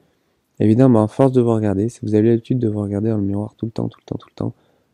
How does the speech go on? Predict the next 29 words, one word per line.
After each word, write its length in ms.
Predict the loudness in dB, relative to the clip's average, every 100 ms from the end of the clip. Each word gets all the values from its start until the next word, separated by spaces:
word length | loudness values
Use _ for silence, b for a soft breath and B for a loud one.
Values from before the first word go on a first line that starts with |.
| _
vous 100 | 4
ne 100 | 4
voyez 280 | 6 4 2
plus, 320 | 0 -2 -2 -4 _ _ _ _ _
euh, 200 | -8 -6 -6 -6
bah, 140 | -8
ce 120 | -6
qu'il 120 | -4 0
y 20 |
a 40 |
d'étonnant. 460 | 0 0 -4 -6 -6 _ b b b b 2
Donc 120 | 6
voilà, 320 | 6 6 2 -6 _
aujourd'hui, 720 | 4 6 4 4 4 4 4 0
les 120 | 0
compensations. 840 | 0 -2 -2 -2 -4 -2 0 0 -2 _ _ _ _
Demain, 340 | 4 6 6 6
nous 200 | 4 2
allons, 400 | 2 2 0 -2
euh, 100 | -4 -2
nous 140 | -2
diriger 380 | 0 0 0 0
vers 100 | -2
des 120 | -2 -4
éléments 300 | -4 -4 -6
toujours, 380 | -6 -4 -4
euh, 100 | -6
plus, 360 | -8 _ -4
euh, 80 | -4